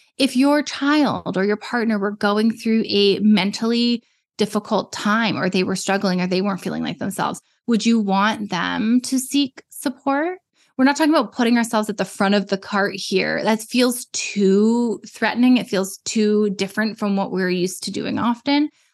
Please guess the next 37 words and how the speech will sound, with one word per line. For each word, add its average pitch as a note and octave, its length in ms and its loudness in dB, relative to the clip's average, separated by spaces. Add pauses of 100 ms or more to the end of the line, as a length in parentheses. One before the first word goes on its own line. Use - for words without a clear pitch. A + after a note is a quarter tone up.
Let's D4 140 -6
just G4 220 -4
put C#4 140 -4
ourselves A#3 360 -2
at G3+ 100 -10
the - 100 -6
table. A3+ 520 -2
Let's D4 160 -2
put D4+ 140 -8
our D#4+ 100 -2
needs C4 280 2
as A3 200 -4
equal. B3+ 500 -2
Like, B3 180 -4
let's A#3+ 260 -4
just C#4+ 200 -6
sit B3+ 180 -2
together A3+ 600 0 (300)
and A3 300 6
be A#3 320 2
equal B3+ 420 2
in A#3 160 -2
our G#3 500 2
needs G3+ 360 0
and G#3 120 -2
priorities G#3 540 0
as G#3 160 0
a G#3+ 60 -2
family. A#3 580 -2 (300)
And B3 100 6
that A#3 140 0
can C4+ 100 2
sometimes D#4 500 0
feel G3 200 0
like A3 160 0
a A3 60 -2
safer, F#3+ 840 -2